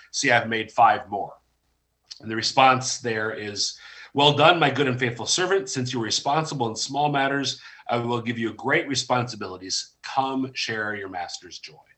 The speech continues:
And then, uh, the same thing with the, the, the servant who'd been given two talents.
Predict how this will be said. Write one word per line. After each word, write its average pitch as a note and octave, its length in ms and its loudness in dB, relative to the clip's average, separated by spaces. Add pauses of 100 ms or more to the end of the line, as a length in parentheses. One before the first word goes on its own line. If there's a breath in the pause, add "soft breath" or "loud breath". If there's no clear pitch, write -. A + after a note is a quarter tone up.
(600 loud breath)
And B2 120 -4
then, B2+ 520 2
uh, A2+ 180 4
the A2 120 -4
same D3 200 4
thing C#3 180 0
with B2+ 120 -2
the, B2 220 -8
the, A#2 440 -4
the A2 80 -8
servant B2+ 380 -2
who'd A2+ 140 -12
been A#2 160 -2
given A#2+ 200 -4
two A#3+ 300 -4
talents. - 720 -4